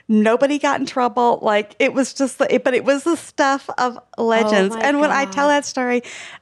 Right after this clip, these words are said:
Speaker 1: I, I, you know, and when I was in Georgia at that time, I, I read that story, um, at Avid Bookshop, and people just were sitting there in, in
Speaker 2: <laughs>
Speaker 1: disbelief. And I said, "If you were at that party, stand up." And there were four women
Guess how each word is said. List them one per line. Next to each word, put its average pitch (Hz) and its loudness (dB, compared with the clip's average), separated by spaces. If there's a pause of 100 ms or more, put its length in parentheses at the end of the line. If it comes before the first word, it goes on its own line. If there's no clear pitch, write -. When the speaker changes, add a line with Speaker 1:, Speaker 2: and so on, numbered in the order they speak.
Speaker 1:
I, 240 0 (160)
I, 214 0
you 240 0
know, 226 4
and 202 2
when 226 2
I 214 4
was 214 -2
in 214 2
Georgia 214 0
at 202 -2
that - -2
time, 175 -6
I, 185 -2
I - 0
read 202 0
that 180 -4
story, 180 -4 (400)
um, 180 0
at - 0
Avid 190 -2
Bookshop, 170 -2 (180)
and 190 0
people 226 -2
just - -8
were 190 -4
sitting 240 0
there 208 -2
in, - -8
in 202 0
Speaker 2:
<laughs> 202 -2
Speaker 1:
disbelief. 330 0
And 262 0
I 262 0
said, 254 -6
"If 247 -8
you 262 -2
were 254 2
at 233 -2
that - -4
party, 240 -4 (200)
stand 220 0
up." 190 0
And 220 0
there 202 2
were - -14
four 240 0
women 226 0